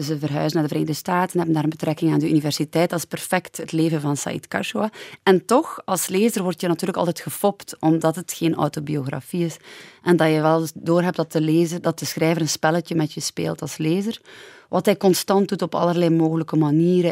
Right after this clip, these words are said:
Hij schrijft ook een paar bladzijden in het Arabisch, dus een transcriptie van gesprekken met zijn vader, die hij, ehm, nog niet heeft uitgeschreven. Dus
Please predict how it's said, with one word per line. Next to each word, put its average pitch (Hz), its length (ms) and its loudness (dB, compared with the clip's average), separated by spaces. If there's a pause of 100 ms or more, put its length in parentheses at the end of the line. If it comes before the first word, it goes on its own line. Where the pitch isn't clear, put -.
Hij 156 160 0 (260)
schrijft 175 340 -2
ook 170 120 0
een 170 80 4
paar 160 220 0
bladzijden 156 540 -2
in - 80 0
het 160 80 2
Arabisch, 170 520 0
dus 156 160 -6
een 165 80 2
transcriptie 160 760 -2
van 147 180 0
gesprekken 156 480 -4
met 147 140 -2
zijn 151 180 -2
vader, 160 420 -2
die 143 220 0
hij, 143 140 0 (400)
ehm, 156 340 2
nog 156 180 4
niet 170 120 4
heeft 151 200 -4
uitgeschreven. 180 760 -2
Dus 180 180 -2